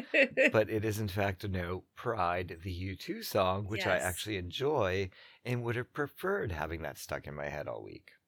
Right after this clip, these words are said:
Speaker 1: Yeah, of course.
Speaker 2: Yeah.
Speaker 1: Um, and what's funny, it's another one of those songs that, you know,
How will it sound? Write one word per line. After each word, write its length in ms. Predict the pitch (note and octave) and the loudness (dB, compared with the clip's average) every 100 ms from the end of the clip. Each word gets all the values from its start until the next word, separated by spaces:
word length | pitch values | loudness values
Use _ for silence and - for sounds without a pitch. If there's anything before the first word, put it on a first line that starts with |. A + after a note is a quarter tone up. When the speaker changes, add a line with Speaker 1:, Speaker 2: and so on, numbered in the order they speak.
| - | -4
Speaker 1:
Yeah, 340 | G#3+ - - - _ _ _ | -2 -2 -6 -12 _ _ _
of 120 | - - | -20 -6
course. 520 | G#3 - - - - _ _ _ _ | -6 -6 -10 -12 -14 _ _ _ _
Speaker 2:
Yeah. 180 | - F3+ D3+ | -6 -6 -6
Speaker 1:
Um, 140 | C3 D3 _ _ _ _ _ _ - | -8 -10 _ _ _ _ _ _ -2
and 240 | G3 G3 | -2 0
what's 220 | G#3+ G#3+ | -2 -4
funny, 600 | - A#3+ A#3+ D#3+ D#3 G3 - | -2 2 2 0 -4 -8 -8
it's 200 | F3 - | -6 -4
another 400 | F3 F3+ G3+ F#3 | -4 0 2 2
one 120 | E3+ | 0
of 60 | D#3+ | -2
those 240 | D#3 - | -4 -4
songs 440 | G#3+ F#3 D#3+ E3+ - | -4 -4 -4 -8 -4
that, 360 | E3 D3+ - - _ _ _ _ _ | 2 2 0 -4 _ _ _ _ _
you 180 | E3 D3 | -8 -8
know, 300 | C#3+ D3+ | -6 -8